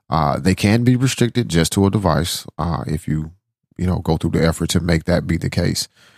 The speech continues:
But if you're on I O S, uh, you can use iCloud Keychain. If you're on Android,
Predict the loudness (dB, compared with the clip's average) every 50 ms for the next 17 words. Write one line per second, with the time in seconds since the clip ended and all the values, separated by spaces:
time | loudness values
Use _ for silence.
0 | _ -20 -20 _ _ _ _ 0 2 2 2 0 -2 -2 -2 2 2 2 2 2
1 | 0 0 0 2 2 4 4 4 4 4 4 4 2 0 0 -2 -2 -4 -4 -6
2 | _ _ _ -6 -4 -2 -2 -2 -2 -2 -4 -4 -6 -6 -8 -8 -4 0 0 0
3 | 0 0 0 0 0 0 0 0 0 0 0 -2 -2 -4 -4 -4 -2 -4 -4 -4
4 | -4 -4 -6 -8 -12 -18 _ _ _ _ _ _ _ _ _ _ -4 -4 -2 0
5 | 0 0 0 0 0 2 2 2 2 2 2 2 2 4 4 2 2 0